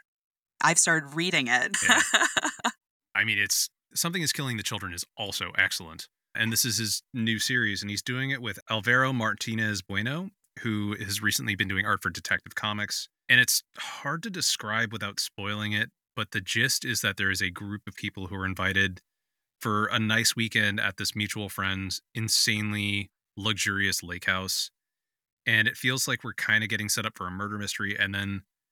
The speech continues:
Speaker 2: things take a turn for the terrifying in a really unexpected way. And I'm really excited to see where this series is gonna go. But if you haven't read it,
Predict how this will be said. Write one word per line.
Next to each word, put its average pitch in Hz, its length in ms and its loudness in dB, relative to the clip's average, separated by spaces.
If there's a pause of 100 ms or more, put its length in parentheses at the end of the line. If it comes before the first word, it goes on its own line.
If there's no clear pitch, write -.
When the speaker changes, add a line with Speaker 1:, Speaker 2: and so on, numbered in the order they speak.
(500)
Speaker 2:
things 123 500 2 (280)
take - 360 2
a 92 80 6
turn 90 880 -4
for 92 580 -6 (260)
the - 60 -8
terrifying 87 840 2 (160)
in 110 120 4
a 101 60 4
really 98 400 -2
unexpected 92 640 0
way. 87 400 -8 (240)
And 95 560 4 (280)
I'm 107 400 -2
really 101 260 -2
excited 95 520 0 (340)
to 113 100 -2
see 98 400 0
where 92 260 0
this 90 140 0
series 90 380 0
is 90 120 -8
gonna 85 220 -4
go. 85 480 -4
But 82 240 -6 (160)
if - 180 2
you 113 100 4
haven't 101 280 4
read 90 160 -2
it, 85 160 -6